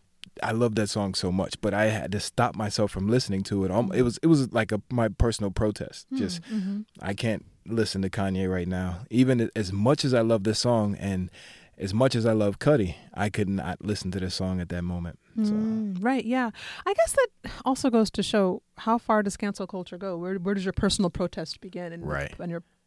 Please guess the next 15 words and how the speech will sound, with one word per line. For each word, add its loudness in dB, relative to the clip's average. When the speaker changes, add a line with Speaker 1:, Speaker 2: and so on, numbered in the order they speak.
Speaker 2:
public -8
protest -12
stop -8
or -14
begin -10
again? -10
I -2
don't -2
know. -8
But 2
I -2
guess -2
the 2
idea -2
of, -8